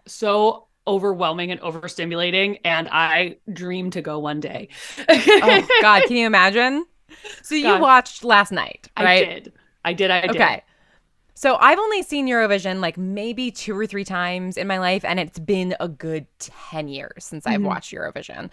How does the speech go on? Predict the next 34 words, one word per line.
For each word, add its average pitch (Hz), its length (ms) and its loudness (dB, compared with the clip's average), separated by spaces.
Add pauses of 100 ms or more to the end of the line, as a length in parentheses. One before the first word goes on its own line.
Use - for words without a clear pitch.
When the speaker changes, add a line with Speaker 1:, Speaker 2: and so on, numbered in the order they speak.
(160)
Speaker 2:
And 214 140 0
then 185 100 2
I 175 60 2
did 180 180 -4
see 196 60 -4
the 165 100 -8
Netflix 160 540 -6
movie 156 360 -10
Eurovision. 151 600 -6
So 220 100 2
that's 208 180 4
Speaker 1:
Classic. 214 80 2
Speaker 2:
kind 214 100 4
of 190 80 -4
where, 165 140 0
Speaker 1:
Loved 175 200 0
it. 180 120 2
Speaker 2:
where 185 240 0
Speaker 1:
<laughs> - 40 -2
Speaker 2:
I 233 240 6
am 175 460 0 (200)
<laughs> - 0 -
with, 226 300 -4
with 208 140 -2
my 208 120 -2
relationship 180 440 -6
to - 100 -16
Eurovision, 151 360 -8
other 165 160 -2
than 160 160 -8
my 156 80 -8
love 147 180 -6
of 156 100 -14
abba. 160 420 -6